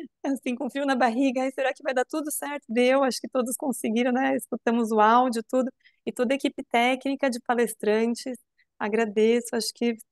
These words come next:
contribuiu muito, acho que foi um, um evento muito rico. E a gente vai agora continuar respondendo as informa-,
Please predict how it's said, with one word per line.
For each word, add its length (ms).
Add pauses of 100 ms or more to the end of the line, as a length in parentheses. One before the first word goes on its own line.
contribuiu 520
muito, 500
acho 80
que 60
foi 100
um, 140 (320)
um 80
evento 280
muito 260
rico. 520 (460)
E 60
a 40
gente 200
vai 180 (200)
agora 760 (440)
continuar 420
respondendo 480
as 140
informa-, 520